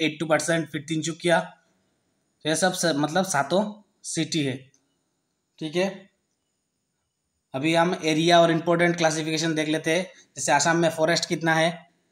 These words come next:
तो फॉरेस्ट वाला क्लास अलग से होगा, लेकिन अभी मतलब फॉरेस्ट कितना कवर करता है आसाम क-, का डेमोग्राफी में। ये देखिए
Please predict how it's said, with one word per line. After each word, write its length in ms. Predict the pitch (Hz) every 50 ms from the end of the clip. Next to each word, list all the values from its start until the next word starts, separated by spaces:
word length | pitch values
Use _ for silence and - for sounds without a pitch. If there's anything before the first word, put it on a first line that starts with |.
| _ _ -
तो 60 | 135
फॉरेस्ट 280 | 131 147 147 156 151 156
वाला 160 | 165 165 165 160
क्लास 220 | 175 170 160 156
अलग 160 | 156 156 160 -
से 120 | - 165
होगा, 420 | 156 151 147 160 185 185 185 - - 135
लेकिन 380 | 131 135 131 156 156 147 151 -
अभी 200 | 143 135 147 151
मतलब 300 | 156 151 147 165 151 -
फॉरेस्ट 340 | - 147 147 156 - - -
कितना 240 | 165 156 - 165 165
कवर 300 | 160 165 156 151 165 160
करता 260 | 156 165 143 - 151 143
है 100 | 147 139
आसाम 300 | 135 - 156 147 147 143
क-, 260 | - 156 151 143 147
का 120 | - 156 143
डेमोग्राफी 500 | 143 139 139 139 135 147 147 135 - 147
में। 120 | 135 131 127
ये 420 | 131 131 - - - _ - 139
देखिए 340 | 143 135 131 156 156 156